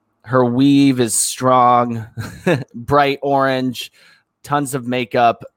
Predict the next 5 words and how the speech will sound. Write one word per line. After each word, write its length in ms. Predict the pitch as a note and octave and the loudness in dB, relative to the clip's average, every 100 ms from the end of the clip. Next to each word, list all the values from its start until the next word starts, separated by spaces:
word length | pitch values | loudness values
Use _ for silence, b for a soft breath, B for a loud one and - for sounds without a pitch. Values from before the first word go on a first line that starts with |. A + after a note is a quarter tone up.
| A#2+ | -10
<laughs> 240 | F3 - - | -10 -12 -6
and 840 | B2 B2 A#2+ A#2 A#2 A2+ G#2 - _ | -4 -2 -2 -2 -4 -6 -12 -18 _
fast 540 | - B2+ A#2 A#2+ - - - | -8 -2 0 -2 -4 -12 -8
as 400 | A2 A2 G#2 - | -4 -4 -6 -16
hell. 640 | _ - A2+ A2 G2+ - | _ -4 0 2 0 -6